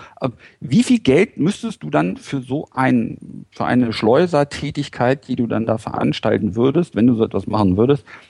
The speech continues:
wie viel müsstest du denn da einnehmen? Also das bezahlt dir doch keiner. Und da, da komme ich jetzt drauf, weil, äh, ich, als ich angefangen habe im Justizvollzug, war ich, war ich in der J V A Celle.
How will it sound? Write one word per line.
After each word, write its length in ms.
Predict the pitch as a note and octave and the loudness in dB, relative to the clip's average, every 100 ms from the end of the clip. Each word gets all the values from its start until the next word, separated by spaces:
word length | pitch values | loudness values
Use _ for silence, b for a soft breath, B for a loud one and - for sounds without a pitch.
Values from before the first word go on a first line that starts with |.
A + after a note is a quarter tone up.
| B _ | B _
wie 180 | - D#3 | -2 2
viel 120 | D#3+ | 4
müsstest 340 | C#3 - - | 4 2 -6
du 60 | B2+ | 0
denn 180 | B2 A#2 | 2 2
da 120 | G2+ | 0
einnehmen? 400 | A#2 A2+ D#2+ D#2 | 2 4 2 -2
Also 140 | D2+ | -8
das 120 | C#2+ | -12
bezahlt 340 | - - - F2+ | -14 -4 -2 0
dir 80 | - | -2
doch 140 | C#2+ | -4
keiner. 360 | - C#2+ C#2+ - _ B B B B _ _ _ _ | -6 -6 -6 -8 _ B B B B _ _ _ _
Und 220 | A2 F#2+ | -2 2
da, 60 | A#2 | 2
da 160 | A2 | 2
komme 180 | A2+ E3 | 2 0
ich 80 | D#3 | 2
jetzt 180 | C#3 - | 0 -2
drauf, 300 | C3 B2+ - | -2 -2 2
weil, 180 | G#2+ G#2+ B B _ - | 2 2 B B _ -4
äh, 240 | - F2+ - | 0 0 -4
ich, 240 | - - - _ _ _ | -16 -16 -20 _ _ _
als 200 | A2 G2+ | -8 -8
ich 140 | - | -2
angefangen 440 | B2+ E3 - C3+ B2+ | 0 0 0 0 2
habe 360 | C3 C#3 C#3+ - _ | 2 2 0 -8 _
im 120 | - | -4
Justizvollzug, 840 | A#2 A#2+ - C#3+ B2+ - D#3+ E3 - | -2 -2 -6 -6 -8 -8 -10 -10 -16
war 320 | - - B1+ | -12 -8 -8
ich, 100 | - - | -10 -8
war 140 | F#2 | -4
ich 140 | G#2 G2+ | -4 0
in 60 | |
der 80 | G#2 | 2
J 120 | G2 - | 2 0
V 100 | - | 0
A 140 | F2+ | 0
Celle. 340 | - - D#3 | 2 4 4